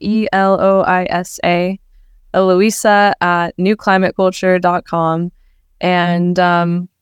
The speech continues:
you know, there's the website, new climate culture dot com. And I'm on LinkedIn. So LinkedIn, my full name is Eloisa Elena Lewis. And, um, yeah, look me up, and I'm available for,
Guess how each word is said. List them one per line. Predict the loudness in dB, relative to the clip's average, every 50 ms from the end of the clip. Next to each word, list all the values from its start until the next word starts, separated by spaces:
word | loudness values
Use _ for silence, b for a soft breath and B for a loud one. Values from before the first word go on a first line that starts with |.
| _ -4
you | -2 -2 -2 -2
know, | -2
there's | -4 -2 -2 -2 -4
the | -2 0
website, | 0 0 0 -2 -2 0 0 2 2 0 -2
new | -4 -4 -4
climate | -2 -2 0 0 0 0 -2 -4 _ -4
culture | -2 -2 0 0 0 0
dot | 2 2 2 0
com. | _ -6 -6 -4 -4 -4 -4 -6 -8 -12 _ _ _ _ _ _ _ _ _ -4
And | 0 0 2 2 2
I'm | 2
on | 2 0 0 0
LinkedIn. | 0 0 -2 -2 -4 -2 0 2 2 2 2 2 0 0 -2 -4 _
So | _ _ -6 0 2 4 4 4 2 2 0 -4 -6 _ _ _ _ _ -4
LinkedIn, | -2 -2 -2 -2 -4 _ -2 0 2 2 2 2 2
my | 2 0 0
full | -2 -2 -2 0
name | 0 0 0 0
is | -2 -2 -4 -4 -2
Eloisa | 0 2 2 2 2 0 -2 -2 -4 0 2 2 4 4 4 2 0 0
Elena | 0 0 0 0 0 0 -2 -2 -4 -6 -6 -8 -4
Lewis. | 0 2 4 4 4 4 2 0 -4 -12 -20 -20 _ _ _ -20 _ _ _ _ _ -2
And, | 0 2 2 4 2 2 2 0 0 2
um, | 2 2 4 2 2 0 -2 -4 -6 -10 _ _ -6
yeah, | 0 2 2 4 4
look | 2 2 0
me | 0 2 2
up, | 2 2 0 -2 _ _ -4
and | -2 0 2 2 2 2 2
I'm | 2 2 0 0 -2 -2
available | -2 0 0 2 2 2 2 0 0 -2 -2 -6
for, | -4 -2 0 2 2 2 0 0 -2